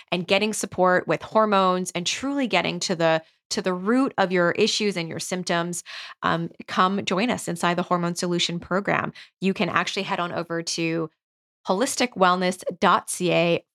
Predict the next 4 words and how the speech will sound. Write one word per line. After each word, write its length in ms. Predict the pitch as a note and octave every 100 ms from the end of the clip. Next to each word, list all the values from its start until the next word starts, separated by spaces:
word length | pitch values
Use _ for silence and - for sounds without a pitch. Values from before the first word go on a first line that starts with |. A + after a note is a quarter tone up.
| _
forward 380 | G3 G#3+ A#3+ A#3+
slash 420 | - F3+ F3+ -
hormone 420 | - F3 E3+ D#3+
solution. 760 | - F3 B3 D4 - C4 B3 B3